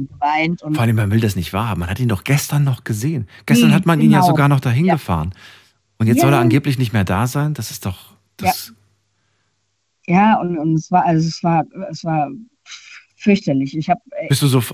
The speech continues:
Speaker 2: bist du danach irgendwie Sachen gepackt und sofort dahin gefahren oder was hast du dann gemacht? Oder?
Speaker 1: Nee, nee, ich hab erst mal, ich muss erst mal Beruhigungstabletten nehmen, weil sonst, ich, ich hätt, hab gar nicht Auto fahren können, das ging überhaupt nicht.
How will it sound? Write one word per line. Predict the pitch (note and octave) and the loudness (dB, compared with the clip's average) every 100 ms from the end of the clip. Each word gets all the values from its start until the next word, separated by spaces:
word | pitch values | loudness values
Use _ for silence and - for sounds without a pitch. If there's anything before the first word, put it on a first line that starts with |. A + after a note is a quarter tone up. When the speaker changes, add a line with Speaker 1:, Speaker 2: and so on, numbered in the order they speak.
| - | -6
Speaker 2:
bist | B2 | -4
du | C#3 | -2
danach | A2+ G2 A#2+ C3 | 0 2 0 -2
irgendwie | - A2+ A2+ G#2 | -4 0 2 0
Sachen | F#2 A#2+ C#3 | -2 -2 -2
gepackt | A#2+ B2+ B2 | -2 -2 -2
und | |
sofort | A2 - A2+ | -2 -4 -4
dahin | F#2+ A2+ | -2 -2
gefahren | D3 - C3+ C3+ | -2 -2 -2 -2
oder | A2 | -2
was | G#2 | -4
hast | A#2+ | -6
du | C3 | -2
dann | A#2 | 0
gemacht? | A#2+ C3+ G#2+ - | 0 0 -4 -8
Oder? | - | 0
Speaker 1:
Nee, | G2 E3 D#3+ - | 2 4 2 0
nee, | F3+ F#3 F#3 | 2 4 4
ich | F3 | 2
hab | E3 | 0
erst | F3+ F3 | 0 0
mal, | F3+ C#3 C#3+ | 4 4 4
ich | D#3+ | 0
muss | E3+ - | -4 -4
erst | D#3 | -4
mal | E3 | -4
Beruhigungstabletten | D3+ C3+ D3 D#3 - C3+ C#3 C3+ C3+ | -4 -4 -4 -4 -2 -2 -4 -4 -2
nehmen, | C3+ C#3+ | -2 0
weil | C#3 | -2
sonst, | C#3+ C#3 - | -4 -10 -14
ich, | C#3 | -14
ich | C3+ - | -10 -6
hätt, | D3 - | -6 -6
hab | D#3+ - | -6 -2
gar | D#3 | -2
nicht | D#3 - | -4 -8
Auto | D3+ | -14
fahren | C3+ C3 C3 | -14 -14 -14
können, | C#3 C3 | -12 -12
das | - | -10
ging | C3+ C3+ | -6 -4
überhaupt | C3 C#3 C3+ C3+ | -4 -6 -6 -4
nicht. | C3+ | -6